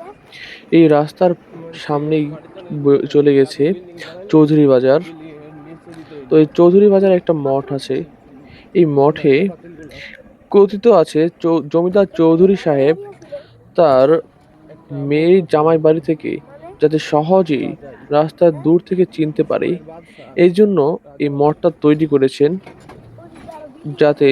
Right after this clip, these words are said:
দূর থেকে সে বাবার বাড়ি চিনতে পারে। তো সেই কারণে নাকি এখানে মঠটা তৈরি করা হয়েছে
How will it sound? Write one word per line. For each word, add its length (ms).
দূর 220
থেকে 280
সে 160
বাবার 280
বাড়ি 220
চিনতে 260
পারে। 240
তো 100
সেই 280
কারণে 340
নাকি 300
এখানে 280
মঠটা 460
তৈরি 240
করা 200
হয়েছে 400